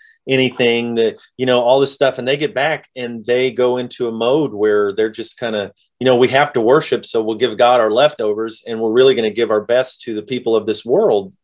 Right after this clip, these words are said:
who have power over us." And so a lot of it is we've forgotten that God is responsible for any good that we have, and we've begun to credit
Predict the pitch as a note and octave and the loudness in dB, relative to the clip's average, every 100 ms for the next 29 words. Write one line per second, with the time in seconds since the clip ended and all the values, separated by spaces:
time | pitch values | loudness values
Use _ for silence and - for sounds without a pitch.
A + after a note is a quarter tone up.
0 | - B2 B2 - D3 E3+ A3 A#2+ G2 G2 | -8 -4 -4 -4 0 2 2 0 -2 -6
1 | G2 F#2+ - _ - - - _ C3 D#3+ | -10 -14 -16 _ -20 -20 -20 _ 0 4
2 | C#3 C#3+ A#3 A3+ C3+ B2 B2+ D#3+ - E3+ | 6 6 4 4 4 2 0 -4 -2 -6
3 | A#2+ B2+ E3 A#2+ A2+ A#2 _ _ _ B2 | 0 0 -2 -6 -14 -16 _ _ _ -2
4 | A#2 C3 C3+ D#3 C3+ C#3 C#3+ C3 B2 - | 2 4 8 8 6 4 6 6 4 -4
5 | - _ A#2+ B2 - C3+ D#3 D#3+ B2 - | -10 _ -4 -4 -2 0 0 0 -2 -2
6 | - A#2+ C#3 D3+ D3+ G#2+ C3 C#3+ A2 G2+ | -2 -4 -2 -4 -4 0 4 4 2 -4
7 | G#2+ G2+ G2 F#2+ F#2+ G#2+ - _ - - | -4 -10 -10 -10 -6 -8 -8 _ -20 -8
8 | C3 C3 D3+ D3 C#3 C3+ D3 F3+ D3 C#3 | 0 4 2 2 -2 4 6 6 4 2
9 | C#3 _ _ - - D3+ C#3 C#3+ C#3+ - | -4 _ _ -8 0 4 4 2 -2 -4
10 | D#3+ E3 D3 B2 - | 2 4 6 2 -2